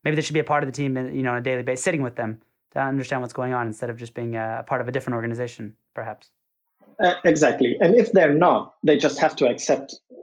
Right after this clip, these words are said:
Speaker 2: um, what the team brings back at face value, because how would they know if what they're saying is right or wrong? Um,
Speaker 1: Hmm.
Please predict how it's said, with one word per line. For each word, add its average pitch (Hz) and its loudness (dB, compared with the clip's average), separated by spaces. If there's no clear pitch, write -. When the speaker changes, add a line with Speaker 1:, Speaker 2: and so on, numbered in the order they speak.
Speaker 2:
um, 127 2
what 143 4
the - 4
team 175 4
brings 127 4
back 135 0
at 139 -2
face 123 4
value, 120 6
because 117 0
how 139 6
would 139 6
they 117 4
know 117 4
if 127 0
what 131 2
they're 117 2
saying 127 2
is 117 -2
right 123 4
or 113 -2
wrong? 113 2
Um, 110 0
Speaker 1:
Hmm. 135 -2